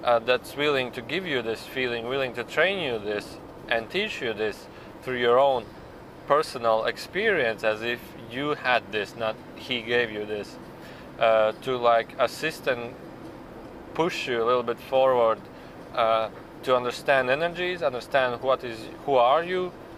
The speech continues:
uh, what is your true being, and so on and so on. So basically,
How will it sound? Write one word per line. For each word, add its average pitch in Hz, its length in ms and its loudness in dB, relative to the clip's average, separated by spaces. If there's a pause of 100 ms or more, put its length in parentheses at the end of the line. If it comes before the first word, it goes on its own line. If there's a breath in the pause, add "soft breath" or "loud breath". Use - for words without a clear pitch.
(360)
uh, 120 240 4
what 123 180 4
is 117 120 -2
your 120 120 0
true 139 220 -6
being, 147 340 0
and 135 100 -4
so 143 140 2
on 123 120 2
and 117 80 -10
so 135 120 2
on. 113 200 2
So 123 60 -10
basically, 156 440 0